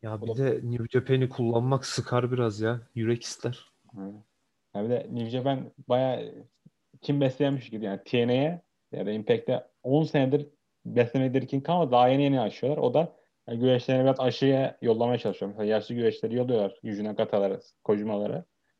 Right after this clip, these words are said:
Speaker 2: Bu güreşte aşı olacaklar. İkinci şata vurup geri dönecekler ülkelerine. Ee, o da öyle bir durum. Korur bence. Sen ne düşünüyorsun?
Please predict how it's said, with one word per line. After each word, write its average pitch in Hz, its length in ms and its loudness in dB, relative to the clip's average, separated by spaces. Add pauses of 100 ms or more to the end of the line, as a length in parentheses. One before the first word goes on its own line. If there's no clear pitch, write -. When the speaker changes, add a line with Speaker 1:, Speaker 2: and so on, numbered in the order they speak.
(100)
Speaker 2:
Bu 127 100 -2
güreşte 135 260 4
aşı 135 240 2
olacaklar. 127 400 2 (100)
İkinci 135 240 0
şata 135 240 -2
vurup 156 300 0
geri 131 220 0
dönecekler 101 500 -4 (580)
ülkelerine. 110 640 -2 (880)
Ee, - 160 -12 (1080)
o 117 140 0
da 107 60 2
öyle 123 220 2
bir 127 60 -6
durum. 120 200 -4 (1800)
Korur 143 300 4
bence. 110 360 0
Sen 127 180 -2
ne 123 120 0
düşünüyorsun? 110 360 -8